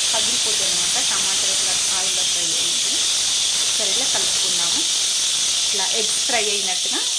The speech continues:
ఫ్రై చేసుకున్నాము. ఇవి నాటు టమాటాలు మంచి పులుపు ఉన్నాయి. టమాటాస్ అట్లా పగిలే వరకు మనం అలా ఆయిల్లో ఫ్రై చేసుకోవాలి. తర్వాత మనం మిక్సీ చేసుకున్న గ్రేవీ మొత్తం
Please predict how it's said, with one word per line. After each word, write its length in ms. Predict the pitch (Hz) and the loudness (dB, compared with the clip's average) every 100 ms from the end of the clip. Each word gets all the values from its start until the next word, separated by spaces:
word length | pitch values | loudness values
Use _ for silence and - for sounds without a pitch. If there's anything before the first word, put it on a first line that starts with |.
| - - - | -2 -2 -2
ఫ్రై 120 | - | -2
చేసుకున్నాము. 680 | - - - - - - 285 - - - - | -2 -2 -2 -2 -2 -2 -2 -2 -2 -2 -2
ఇవి 260 | 254 330 392 | -2 -2 0
నాటు 280 | 254 269 - | 0 0 -2
టమాటాలు 400 | 339 302 277 240 | -2 -2 -2 -2
మంచి 340 | 190 - - - | -4 -4 -2 -4
పులుపు 400 | - 208 - 226 | -4 -4 -4 -2
ఉన్నాయి. 300 | 196 196 339 - - - - - - - - - - - - - - - - - - - - - - - - - - | -2 -2 -4 -4 -4 -4 -4 -4 -4 -4 -4 -4 -4 -4 -4 -4 -4 -4 -4 -4 -2 -2 -2 -2 -2 -2 -2 -2 0
టమాటాస్ 840 | 302 262 302 302 311 311 381 494 240 | 0 0 0 0 0 0 -2 -2 -2
అట్లా 380 | 233 233 214 - - - 254 | -2 0 0 -2 -2 0 2
పగిలే 320 | 226 262 294 | 0 2 0
వరకు 340 | 254 226 - 427 392 | 0 -2 -2 -2 -2
మనం 160 | 269 | 0
అలా 180 | 233 214 | 0 0
ఆయిల్లో 500 | 190 208 208 226 233 | 0 0 0 0 -2
ఫ్రై 220 | 220 180 | -2 -2
చేసుకోవాలి. 580 | 180 185 - 190 180 339 - | -2 -2 -4 -2 -2 -2 -2
తర్వాత 340 | 269 226 220 302 - - - - 240 | -2 -2 -2 -2 -2 -2 -2 -4 -4
మనం 220 | 247 247 | -2 -2
మిక్సీ 340 | 247 269 254 | -2 -2 -2
చేసుకున్న 320 | 240 - 226 | -2 -2 -4
గ్రేవీ 340 | 220 226 208 214 | -4 -4 -4 -4
మొత్తం 300 | 214 - | -4 -4